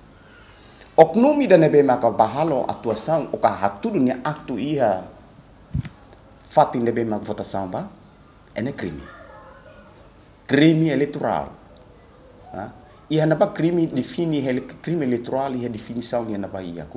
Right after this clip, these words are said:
Ia código penal não é completo, precisa logo investigação.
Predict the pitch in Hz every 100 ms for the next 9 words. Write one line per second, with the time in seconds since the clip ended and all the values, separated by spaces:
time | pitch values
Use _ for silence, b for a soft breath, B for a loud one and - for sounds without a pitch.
0 | - 127 127 - 107 165 - 117 - -
1 | - - - 123 113 104 101 95 - 85
2 | 104 - 160 - - B B B B B
3 | B B B - - - - 156 147 -
4 | 185 151 123 160 156 127 - 131 117 -
5 | 85 78